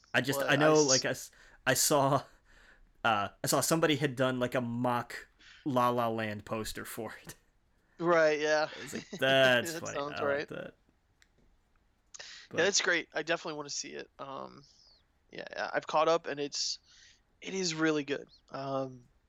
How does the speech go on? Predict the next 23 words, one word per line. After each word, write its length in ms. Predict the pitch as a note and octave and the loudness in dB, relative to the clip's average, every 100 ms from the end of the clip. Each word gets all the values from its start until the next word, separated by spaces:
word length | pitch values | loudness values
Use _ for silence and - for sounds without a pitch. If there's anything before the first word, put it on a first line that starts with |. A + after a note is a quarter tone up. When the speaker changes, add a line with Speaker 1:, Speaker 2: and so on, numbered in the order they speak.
| _ _ _ _ - - | _ _ _ _ -14 -6
Speaker 2:
I 100 | C#3+ | -2
saw 500 | - - D3+ D3 D3 | 0 4 4 4 0
that, 460 | C#3 C#3 C3+ C3 - - | -2 -2 0 -2 -4 -6
uh, 420 | C3 - - - - _ - - _ _ _ _ _ _ | -4 -4 -4 -10 -14 _ -20 -20 _ _ _ _ _ _
the 140 | C#3+ C#3+ | -6 -2
next 360 | D3 D#3+ - | -2 -2 0
season 540 | D3 E3+ D#3 C#3 C3 - | 0 -2 -6 -8 -12 -16
is 220 | C#3 C#3 | -10 -8
going 360 | C#3+ C#3 C3+ C3+ | -6 -6 -8 -8
to, 420 | C#3 C3 A2+ - - - | -4 -4 -4 -8 -14 -12
the 100 | C#3 | -6
bad 420 | C3+ C#3 C#3+ C#3+ | 2 4 2 2
guy 220 | C#3 C3+ | 0 0
is 220 | C3+ C3 | -2 -8
going 240 | - C#3 C3 | -6 -6 -6
to 40 | |
be 100 | C3 | -6
a 40 | C3 | -6
non-speedster, 1040 | C3+ C3 C3 C3+ - - C#3 - - F2 | -2 -2 -2 -2 -2 -4 -8 -8 -8 -10
they 140 | - | -10
said. 260 | - - - - - | -10 -10 -12 -18 -14
Speaker 1:
Right, 420 | A#2 C3 D#3 A2+ | -2 0 0 -2
finally. 640 | - B2 C#3+ C#3 G2 A2 | -8 -2 -2 -2 -8 -14